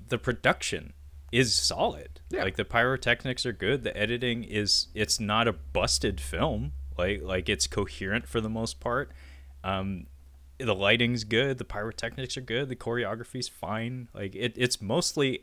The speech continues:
Speaker 1: a movie, which
Speaker 2: Yeah.
Speaker 1: is more than you can say for some other bad movies, um, which is kinda <laughs> shocking given who handled it. But, uh, the, we get, like, nature photography, but then, um, our hero arrives via chopper to a,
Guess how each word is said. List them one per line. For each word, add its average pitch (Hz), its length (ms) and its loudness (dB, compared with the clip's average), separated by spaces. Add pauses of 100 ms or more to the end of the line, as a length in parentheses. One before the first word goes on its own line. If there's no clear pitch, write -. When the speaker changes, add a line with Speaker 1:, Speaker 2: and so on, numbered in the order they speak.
Speaker 1:
a 107 180 0
movie, 113 500 -4 (160)
which 98 160 0
Speaker 2:
Yeah. 156 60 2
Speaker 1:
is 101 140 -4
more 104 220 -4
than 104 160 -6
you 110 40 -2
can 110 160 -4
say 95 220 -2
for 110 140 -6
some 110 240 -2
other 123 220 -2
bad 76 300 -6
movies, - 380 -12 (560)
um, 87 280 -6 (260)
which 95 180 -6
is - 60 -6
kinda 95 200 -4
<laughs> - 0 -
shocking - 540 12
given 117 280 8
who 123 120 4
handled 139 420 4
it. 147 220 8
But, 151 140 6 (420)
uh, 127 140 6
the, 123 200 -2 (320)
we 127 180 4
get, 151 260 8
like, 107 240 2
nature 135 360 2
photography, 98 600 -6
but 95 220 -6
then, 101 480 -2
um, 82 380 -10 (520)
our 101 120 2
hero 107 580 0
arrives 98 460 -4
via 92 260 -4
chopper 92 600 -2
to 92 200 -8
a, 87 280 -6